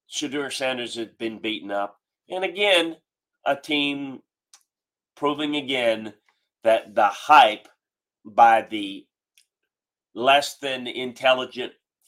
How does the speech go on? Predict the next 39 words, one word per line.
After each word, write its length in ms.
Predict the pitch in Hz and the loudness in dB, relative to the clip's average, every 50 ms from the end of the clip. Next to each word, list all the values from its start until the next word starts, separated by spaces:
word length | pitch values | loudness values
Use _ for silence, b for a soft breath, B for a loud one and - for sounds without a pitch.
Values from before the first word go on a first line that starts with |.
| _ _ | _ _
football 460 | - 143 135 - - 127 123 120 120 117 | -6 -6 -6 -2 4 6 8 8 8 6
observers 520 | 104 92 98 113 117 117 104 113 104 95 | 0 -2 0 0 0 0 -2 -4 -6 -2
out 220 | 98 98 101 - | 0 0 0 0
there 180 | - 101 98 98 | -2 -6 -6 -6
in 80 | 92 90 | -8 -10
the 80 | 92 | -12
media 480 | 92 107 104 101 95 92 85 87 90 - _ _ _ _ _ _ _ _ _ _ _ _ _ _ _ _ _ _ _ _ _ _ _ | -10 -10 -10 -10 -10 -12 -12 -14 -16 -18 _ _ _ _ _ _ _ _ _ _ _ _ _ _ _ _ _ _ _ _ _ _ _
gets 320 | - 135 139 135 - - - | -4 -4 -4 -6 -8 -10 -8
you 520 | 127 127 123 120 120 117 117 117 110 - _ _ _ - | -6 -4 -4 -4 -4 -6 -6 -8 -8 -12 _ _ _ -20
hyped 420 | - - - 123 127 123 - - | -4 4 6 6 6 6 4 2
up 240 | 123 113 110 - - - | 2 2 2 2 -2 -8
about 360 | 107 - - 107 104 101 - - - | -8 -2 0 2 2 2 0 -6 -10
certain 500 | - - - - 127 127 123 - 113 113 | -10 -8 -8 -6 -6 -6 -6 -8 -10 -14
teams 580 | 117 - 117 117 117 117 113 113 110 104 - 90 | -12 -8 -8 -6 -4 -4 -6 -8 -10 -12 -14 -14
and 180 | 95 98 - | -14 -14 -8
certain 300 | - 117 110 101 - 101 | -6 -4 -4 -4 -6 -12
coaches. 640 | - - - 110 107 104 - - 107 101 92 - - _ _ _ _ _ _ _ - | -14 -10 -6 -6 -6 -6 -6 -8 -8 -8 -10 -12 -16 _ _ _ _ _ _ _ -2
Uh, 220 | - 107 104 - - - | 0 0 0 0 -2 -4
they've 260 | 110 135 135 131 - | -2 -2 -2 -2 -2
come 420 | - 143 139 131 123 120 117 107 95 | 0 0 0 0 0 -6 -8 -4 2
down 420 | 123 117 120 123 123 120 117 110 | 4 6 8 8 8 6 4 2
to 140 | 110 110 - 117 | 0 0 0 2
earth, 300 | 113 113 110 110 107 _ _ _ 104 | 2 2 2 0 -4 _ _ _ -6
uh, 220 | 104 101 101 101 101 | -6 -4 -4 -6 -8
without 440 | 95 101 104 - 107 104 101 92 - | -10 -10 -4 0 2 2 2 2 -2
question. 560 | - - 113 110 104 - - - 101 95 - _ _ _ _ _ _ _ | -4 0 2 2 2 0 -4 -12 -14 -14 -14 _ _ _ _ _ _ _
Just 240 | - 143 123 - - | -6 -4 -4 -2 0
not 220 | 120 113 107 104 | 2 2 2 2
a 60 | 101 87 | 0 -2
very 280 | 98 101 98 98 90 | -4 -4 -4 -6 -8
good 220 | 82 92 90 87 - _ _ _ | -10 -12 -12 -12 -14 _ _ _
team, 240 | - 98 92 87 82 | -14 -12 -12 -12 -14
quite 300 | _ - 90 80 - - | _ -8 -8 -8 -6 -6
frankly. 260 | 110 104 - - 95 | -8 -8 -8 -8 2
How's 300 | - 175 208 214 196 - | 8 12 12 12 12 10
my 180 | 147 170 165 156 | 8 8 8 8
top 360 | - - 147 139 131 - - | 8 8 6 8 6 6 2
ten 260 | - 135 120 110 101 | -2 -4 -4 -2 -2
look? 180 | 98 92 - | -4 -6 -6